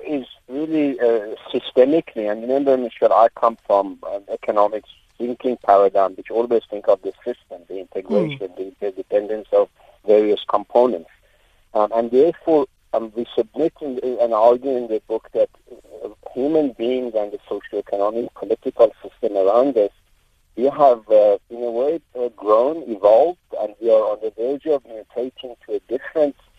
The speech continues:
Speaker 1: system within which partial operations and uncoordinated activities of different quality stakeholders within the society, such as business, government, labor, the society, the community, N G Os, et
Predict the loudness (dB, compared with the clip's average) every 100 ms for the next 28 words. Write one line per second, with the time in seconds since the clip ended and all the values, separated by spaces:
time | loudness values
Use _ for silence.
0 | -12 -12 _ -14 -14 -14 _ _ _ _
1 | -4 -2 0 0 0 -2 -6 -10 -20 _
2 | _ _ -14 -2 4 4 2 2 6 6
3 | 2 _ 0 0 2 0 0 -2 -10 -12
4 | -12 -12 -8 -8 -4 0 0 -2 -4 -2
5 | -2 -2 -4 -6 -6 -2 -2 _ -12 -12
6 | -10 -6 -2 -2 -2 -8 -4 -2 -2 -4
7 | _ _ _ _ 0 0 0 -8 -6 -2
8 | -2 -2 -6 -4 -6 -6 -8 -8 -10 -12
9 | -10 2 4 2 -2 -6 -2 0 2 0
10 | 0 _ _ _ -10 -8 -6 -6 -6 _
11 | 2 2 0 -6 -10 -10 -10 -2 0 0
12 | -2 -2 -4 -8 -10 -8 0 2 2 -2
13 | -10 -12 -12 -12 -8 -10 -10 -8 -8 -6
14 | 0 2 2 -2